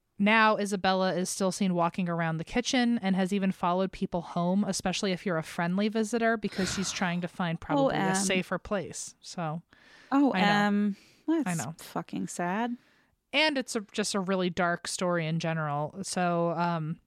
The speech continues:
Speaker 2: Yeah, the
Speaker 1: kitchen
Speaker 2: whole, the whole of it is,
Speaker 1: The whole
Speaker 2: is
Speaker 1: of it,
Speaker 2: sad.
Speaker 1: yeah. Um, and anyway, of those ghosts, I will say, uh, many of the spirits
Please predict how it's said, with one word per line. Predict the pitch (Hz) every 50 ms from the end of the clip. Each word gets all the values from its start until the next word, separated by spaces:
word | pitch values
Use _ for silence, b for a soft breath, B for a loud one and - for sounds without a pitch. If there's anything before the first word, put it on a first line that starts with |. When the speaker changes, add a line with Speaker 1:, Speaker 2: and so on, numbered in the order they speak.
| _ _
Speaker 2:
Yeah, | 196 196 240 233
the | 202
Speaker 1:
kitchen | 220 214 277 302
Speaker 2:
whole, | 240 202 - -
the | 233
whole | 202 240 247 226 226 202
of | 175 -
it | - 104 - - _ _ _ _ _ -
is, | 110 - 190 180
Speaker 1:
The | 208 208 185
whole | 202 214 202 185
Speaker 2:
is | 175 156
Speaker 1:
of | 151 143
it, |
Speaker 2:
sad. | 175 185 185 165 151 156 b b b b b b b b b b b b -
Speaker 1:
yeah. | 208 202 208 202 196 190
Um, | 190 185 185 - - _ _ _
and | - 214 208 208 202 196 - - _ _ _ _ _ _ _ _ _ _ _ _ _ _ _ _ _ -
anyway, | 233 240 233 208 175 165 - _ -
of | 262 320 302 247 226
those | 254 240 226 226 190 185
ghosts, | - 196 180 180 - -
I | 208 202
will | 202 214 208
say, | - - 220 208 196 190 190 -
uh, | 196 185 185 180 175 165 175
many | 196 226 262 302 269
of | 240 214
the | 220
spirits | - - - 226 202 196 196 185 - - - - -